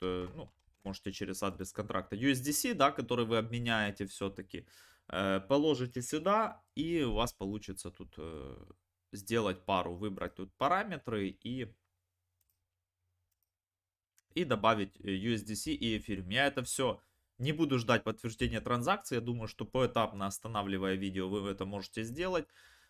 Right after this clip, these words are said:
Э, ну и после того видим, что можно использовать мост в обратную сторону, что я уже сказал.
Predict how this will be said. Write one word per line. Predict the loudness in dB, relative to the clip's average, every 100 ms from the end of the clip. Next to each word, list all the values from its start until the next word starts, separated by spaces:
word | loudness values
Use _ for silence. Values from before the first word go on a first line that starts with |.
| _
Э, | 0 2 2 2
ну | 0
и |
после | 2 2 4 4
того | 4 6 4
видим, | 4 2 2 -6
что | 0 0
можно | 0 -2 -2 -4
использовать | 0 2 2 0
мост | 0 -2 0
в |
обратную | 0 2 0 -2 -4
сторону, | 2 2 2 0
что | 0 2
я | 4
уже | 2 0
сказал. | -2 -2 0 2 0 -2